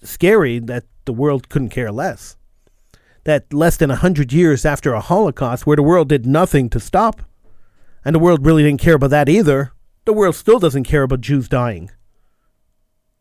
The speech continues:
They care about everybody else dying. If there's a flood in China, we'll hear about it. If there is a stabbing, if a black guy gets stabbed in the United States, it'll be front page news. There'll be riots in the street.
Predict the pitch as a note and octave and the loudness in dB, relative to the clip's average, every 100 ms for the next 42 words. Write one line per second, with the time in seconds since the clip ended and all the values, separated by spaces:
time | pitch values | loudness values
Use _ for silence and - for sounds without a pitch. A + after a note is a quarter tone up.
0 | _ _ _ _ _ _ - D3+ F3 C#3+ | _ _ _ _ _ _ -6 0 2 2
1 | C3+ C#3 A#2 D3+ G3 - G2+ A2 C3+ - | 2 0 0 0 0 -2 -6 -6 -12 -16
2 | - - - - - - - - _ _ | -20 -20 -20 -20 -20 -20 -20 -20 _ _
3 | - C#3 B2+ A#2+ D#3 E3 C3+ - F#3 G#3+ | -6 -4 -2 -2 2 2 2 0 2 4
4 | D3+ C3+ A#2+ D#3 D3 B2 B2 E3 - - | 2 2 2 2 2 0 -2 -4 -8 -12
5 | - - - - _ _ _ _ _ _ | -20 -20 -20 -20 _ _ _ _ _ _
6 | _ _ - D3 - D#3 D3+ C#3+ C#3 B2 | _ _ -4 -2 2 2 2 0 0 -2
7 | - D3+ F3+ E3+ G#2+ F#2+ F#2+ C3 D#3+ - | -2 0 2 2 0 -4 -4 -2 0 0
8 | C#3+ C#3 B2 - D3+ D3+ C#3+ C3+ A#2+ - | 0 0 -4 -2 -2 0 0 0 -4 -2
9 | F3 E3+ D3 C#3 - D3 C3+ C#3 A2 D#3+ | -2 0 -2 -6 -6 -4 0 -2 -2 -2
10 | F3 C#3+ C#3+ C3+ D#3 A3+ A#2 G#2 B2 G#2+ | 0 -2 -2 0 0 0 -2 -6 -10 -10
11 | - A2 C3 - | -12 -10 -10 -10